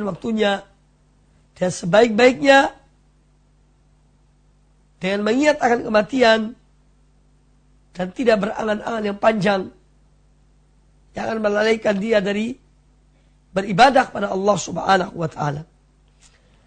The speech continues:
Sedangkan hadis-hadis yang dibawakan oleh An-Nawawi rahimahullah dalam bab ini, di antaranya hadis yang pertama ada hadis Abdullah bin Umar bin Khattab radhiyallahu taala anhu.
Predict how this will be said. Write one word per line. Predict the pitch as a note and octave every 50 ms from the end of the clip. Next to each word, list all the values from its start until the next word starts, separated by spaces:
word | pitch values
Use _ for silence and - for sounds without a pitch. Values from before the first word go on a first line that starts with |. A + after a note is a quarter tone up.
| _ _ _ _ _ -
Sedangkan | - G3+ G#3 C#4+ D#4+ D#4+ E4+ D#4
hadis-hadis | D#4 C#4 C4 C#4+ A3 - B3+ A3+ C4+ - - C4
yang | A#3+ A#3+
dibawakan | A3+ A3 A3+ B3 C4+ B3+ C4 B3 A#3 A3
oleh | G#3+ G#3 G#3
An-Nawawi | G#3 G#3+ A#3+ B3 A#3+ A3+ G#3+ G#3+
rahimahullah | G#3 A#3 A#3+ B3+ A#3 G#3 F#3+ F3 E3+ E3 E3+ F#3+ G#3+ A#3 A#3 A3+ A3+ A3+ - - _ _ _ _ _ _ _ _ _ _ _ _ _ _ _ _ _ _ _ _ _ _ _ _ _ _ _ _ _ _ _
dalam | - E3+ F#3+ G3 G3
bab | F3+ F#3 F3+ - C#4
ini, | C4 B3+ C4 C4
di | A#3 A3
antaranya | - - - - G#3+ A3 A#3+ A#3 A3+ A3 G#3+
hadis | G#3 G3+ A3+ - -
yang | A#3+ G3+ F#3
pertama | G3 G3+ - B3 A#3+ B3 B3 B3+ B3+ C4 B3+ - - - _ _ _ _ _ _ _ _ _ _ _ _ _ _ _ _ _ _ _ _ _ _ _ _ _ _ _ _ _ _ _ _ _ _ _ _ _ _ _ _ -
ada | - G#3 G#3 B3+ B3 -
hadis | A#3+ C4 C4+ C4+
Abdullah | A#3+ F#3+ G#3+ B3 C4 C4 B3+
bin | A3+ A#3 A#3
Umar | - B3+ B3+ A#3+ A#3+
bin | A#3+ A3
Khattab | G#3 A3 G#3+ - - B3+ B3+ A#3+
radhiyallahu | B3 A#3 G#3 A3 A3 - E4 A#3+ B3 A#3+ A#3
taala | - - A3+ A3 A3 A3+ B3
anhu. | B3+ A#3 E3 D3+ E3